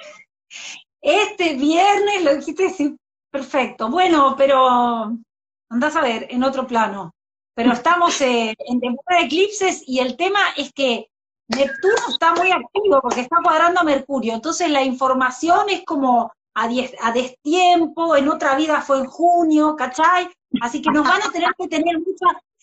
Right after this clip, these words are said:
nos van a tener que tener mucha paciencia porque estamos haciendo un li-, un live en un momento que Mercurio está en Géminis, en conjunción a Venus y cuadrando a Neptuno. O sea que la información va a llegar así como en el...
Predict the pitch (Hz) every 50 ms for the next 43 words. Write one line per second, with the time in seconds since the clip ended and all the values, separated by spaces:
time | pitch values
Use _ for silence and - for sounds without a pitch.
0 | _ _ _ _ 247 277 302 285 302 359 403 440 427 - 370 392 381 302 349 349
1 | 349 381 392 370 349 349 349 381 - - - 403 453 440 339 - 311 277 240 247
2 | 254 262 - 359 392 359 339 349 349 339 359 339 320 330 339 349 359 339 381 415
3 | 415 415 - 349 339 359 359 370 415 427 466 494 494 - - 294 277 330 330 339
4 | 349 359 330 247 302 277 262 - 277 262 247 247 247 285 311 302 - 349 381 349
5 | 285 240 233 240 - - 320 311 294 - - - 359 330 285 269 254 254 247 -
6 | - 254 240 247 277 277 294 311 254 - 359 359 339 320 311 392 440 466 494 453
7 | - - - 311 254 - 311 311 339 349 339 339 320 311 294 277 262 269 - 233
8 | 214 190 196 190 180 165 - _ _ _ _ _ _ - 294 302 - 359 349 349
9 | 349 320 311 311 320 330 320 311 339 349 359 359 349 339 - 392 415 440 453 415
10 | 403 403 - 381 370 370 370 370 359 349 - - 381 392 392 - 370 359 339 330
11 | 320 311 294 302 - _ _ _ _ _ _ _ _ _ - 285 285 311 320 311
12 | 311 302